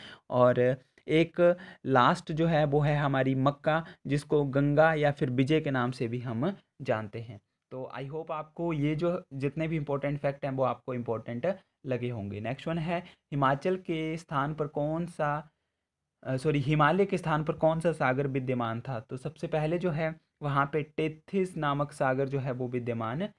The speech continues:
था। नेक्स्ट वन है कथकली किस राज्य का लोक नृत्य है? तो कथकली जो है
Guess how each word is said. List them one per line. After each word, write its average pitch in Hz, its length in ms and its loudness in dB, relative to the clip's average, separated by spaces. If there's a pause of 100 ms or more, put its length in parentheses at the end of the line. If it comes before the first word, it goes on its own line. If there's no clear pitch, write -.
(320)
था। 113 200 -8 (320)
नेक्स्ट 135 260 -2
वन 180 100 2
है 190 120 2
कथकली 180 680 -2
किस 180 260 -4
राज्य 147 280 0
का 151 140 0
लोक 139 340 0
नृत्य 135 360 -4
है? 127 220 -6
तो 135 140 -12
कथकली 156 680 -4
जो 170 140 0
है 156 300 -4